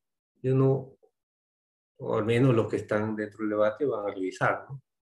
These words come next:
Para, digamos, resolver esa duda que pueda haber quedado adicional. Y en eso hay otro aprendizaje, ¿no? Los debates siempre son buenos. Si yo me quedo callado, si yo me quedo,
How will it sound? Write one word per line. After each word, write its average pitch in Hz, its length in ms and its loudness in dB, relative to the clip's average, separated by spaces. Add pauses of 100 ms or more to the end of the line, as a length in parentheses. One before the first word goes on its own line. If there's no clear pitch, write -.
(840)
Para, 107 580 2 (800)
digamos, 123 320 4
resolver 107 460 2
esa 104 320 -2
duda 113 420 -2
que - 160 -20
pueda 95 200 -2
haber 95 260 -4
quedado 95 480 -4
adicional. - 560 -12 (180)
Y 113 240 -2
en 117 80 4
eso 123 420 2
hay 110 300 2
otro 143 300 6
aprendizaje, 95 720 -8
¿no? 135 200 -14 (1200)
Los 110 120 0
debates 139 280 2
siempre 135 280 -2
son 135 200 -4
buenos. - 340 -2
Si - 140 -12
yo 113 120 -2
me 67 120 -6
quedo 65 240 -2
callado, 65 540 -4
si - 160 -14
yo 110 100 -6
me - 140 -6
quedo, 120 480 -4